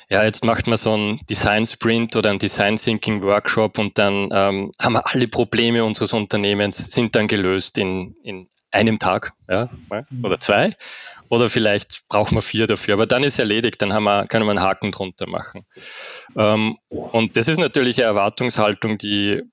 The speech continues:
Speaker 1: man nicht erfüllen kann. Ähm, und ich glaube, es, ähm, ist aber so, dass man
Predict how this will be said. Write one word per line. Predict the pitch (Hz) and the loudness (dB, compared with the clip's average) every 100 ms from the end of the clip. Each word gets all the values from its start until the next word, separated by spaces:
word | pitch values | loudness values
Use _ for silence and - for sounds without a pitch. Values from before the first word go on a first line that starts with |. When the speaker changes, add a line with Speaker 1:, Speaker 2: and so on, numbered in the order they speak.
| _ _ _ _ _ | _ _ _ _ _
Speaker 1:
man | 110 | -2
nicht | 107 110 113 | 0 2 0
erfüllen | - 147 233 | 2 0 2
kann. | 247 101 127 277 233 _ _ _ - - - - _ | 2 2 0 -2 -6 _ _ _ -20 -20 -20 -20 _
Ähm, | 117 113 117 120 123 - | 4 4 2 0 -4 -6
und | - 120 117 120 113 - _ | 0 2 2 0 -4 -8 _
ich | - | 0
glaube, | 120 131 | 2 4
es, | 147 - - - - - _ _ _ _ - | 2 -2 -10 -10 -14 -16 _ _ _ _ 2
ähm, | 123 123 - | 2 2 0
ist | 135 | 0
aber | 151 131 | 2 2
so, | 123 127 151 | 0 0 0
dass | 151 135 | 0 0
man | 139 131 127 127 | 0 2 2 -2